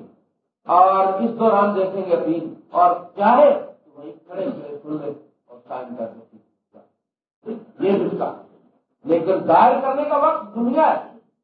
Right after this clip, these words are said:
آخرت کا نہیں۔ لالا فرمایا، وَإِسْتَعْتِبُوا، اگر وہ معافی مانگنا چاہیں، فَمَا هُمْ مِنَ الْمُعْتَبِرِينَ، تو ان سے معافی نہیں منگوائی جائے گی۔ یہ کس طرف سے آتا ہے پروسیس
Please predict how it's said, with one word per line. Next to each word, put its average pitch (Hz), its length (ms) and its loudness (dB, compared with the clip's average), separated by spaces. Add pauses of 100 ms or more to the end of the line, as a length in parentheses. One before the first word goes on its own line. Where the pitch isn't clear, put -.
(160)
آخرت 165 400 -8
کا 190 80 0
نہیں۔ 196 140 -4
لالا 160 300 0
فرمایا، 214 520 -2 (640)
وَإِسْتَعْتِبُوا، 269 1120 2
اگر 269 320 4
وہ 254 40 6
معافی 233 580 2
مانگنا 233 460 -2 (220)
چاہیں، 285 360 2 (300)
فَمَا 208 380 2
هُمْ 220 160 -2
مِنَ 220 80 0
الْمُعْتَبِرِينَ، 202 880 -4
تو 190 140 -8
ان 185 120 -12
سے 190 100 -8
معافی 156 500 -4
نہیں 156 240 -16
منگوائی 120 520 -6
جائے 120 300 -4
گی۔ - 140 -20 (1040)
یہ 208 360 0
کس 339 260 -2
طرف 294 260 4
سے - 80 2
آتا - 240 2
ہے - 120 2
پروسیس - 420 -2